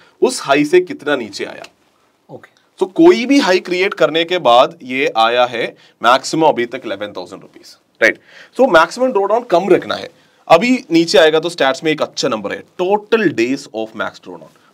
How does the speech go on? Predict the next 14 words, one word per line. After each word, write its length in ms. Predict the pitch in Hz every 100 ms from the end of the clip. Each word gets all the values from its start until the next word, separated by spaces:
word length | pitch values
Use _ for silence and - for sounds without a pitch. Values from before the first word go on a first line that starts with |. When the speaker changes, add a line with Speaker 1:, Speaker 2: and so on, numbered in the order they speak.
| -
Speaker 1:
मतलब 260 | 135 226 156
ड्रॉडाउन 720 | 113 139 165 175 196 208 226
के 260 | 220 233 233
फेज 480 | - 147 147 147 180
में 240 | 123 131 -
आप 180 | 131 139 -
कितना 400 | 135 135 139 143
दिन 240 | 113 110
रहे, 260 | 92 95 - _ _ _ _ _ - _
ये 80 | 123
क्वेश्चन 300 | 113 - 82
है। 80 | -
Speaker 2:
बारह 240 | 147 143
दिन। 140 | 147